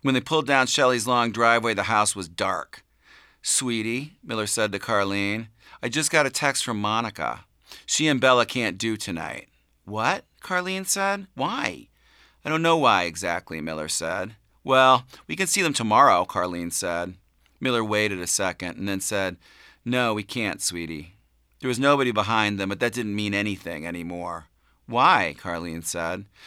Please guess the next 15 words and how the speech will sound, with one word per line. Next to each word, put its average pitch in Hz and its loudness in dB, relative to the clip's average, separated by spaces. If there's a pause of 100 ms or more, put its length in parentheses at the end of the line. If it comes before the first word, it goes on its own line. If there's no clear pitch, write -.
(300)
"Because 127 0
we 139 2
have 139 4
to 127 -4
leave 113 -4
tonight." 95 -4 (180)
"What? 180 0 (240)
No, 151 6 (140)
why?" 135 4 (360)
"I 127 0
made 160 2
a 143 2
mistake," 117 -2
Miller 78 -8
said, 78 -4